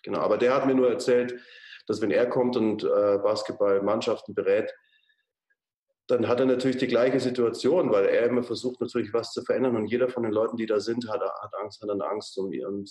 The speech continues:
um, die haben dann Angst um ihren Job. Und ich glaub, das ist das auch, was ich, ähm, teilweise vielleicht erlebt habe, wenn ich irgendwo hingekommen bin. Ich war ja dann noch beim anderen Verein. Wenn man kommt und hat Ideen, dann denken die immer, „Na ja,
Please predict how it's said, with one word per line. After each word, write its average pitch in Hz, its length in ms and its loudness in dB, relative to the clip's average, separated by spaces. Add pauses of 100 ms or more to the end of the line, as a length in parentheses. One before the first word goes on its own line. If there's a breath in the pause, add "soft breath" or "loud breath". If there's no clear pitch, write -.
(120)
um, 95 300 -8
die 101 100 -6
haben 101 100 -2
dann 92 120 -4
Angst 78 240 -6
um 95 100 -6
ihren 92 140 -2
Job. 101 220 -2 (220 loud breath)
Und 98 140 -10
ich 95 100 -12
glaub, 113 160 2
das 117 160 0
ist 117 120 -6
das 117 120 -4
auch, 107 180 -2
was - 380 -6
ich, - 440 -10
ähm, 98 600 -2 (1200)
teilweise 123 500 2
vielleicht 104 280 2
erlebt 110 300 2
habe, 117 120 2
wenn 104 80 0
ich 101 80 -2
irgendwo 101 280 0
hingekommen 127 420 0
bin. 113 100 0
Ich 101 120 -4
war 104 80 2
ja 101 60 2
dann 101 120 0
noch 107 140 -2
beim 98 200 0
anderen 113 320 -2
Verein. 113 260 -2
Wenn 110 100 -2
man 107 120 0
kommt 110 240 -4
und 117 120 -2
hat 110 180 -4
Ideen, 104 300 -2
dann 110 100 0
denken 110 280 -4
die 107 120 -14
immer, 110 220 -6
„Na 101 140 -2
ja, 107 300 0